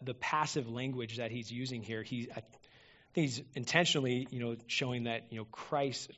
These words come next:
uh, you know, God is the one acting. He's the primary actor of, uh,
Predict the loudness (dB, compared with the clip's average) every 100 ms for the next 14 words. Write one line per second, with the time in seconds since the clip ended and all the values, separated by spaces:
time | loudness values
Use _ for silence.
0 | -4 -2 -4 -6 -8 -6 4 8 8 6
1 | 0 -12 -20 _ 0 0 -2 0 0 -2
2 | -4 2 4 4 4 -4 -6 -12 -20 _
3 | _ _ _ _ _ -4 -2 -4 -4 -4
4 | -2 -4 -4 -4 -4 -6 -6 -4 -2 -2
5 | -4 -16 -20 -20 -12 -6 -4 -4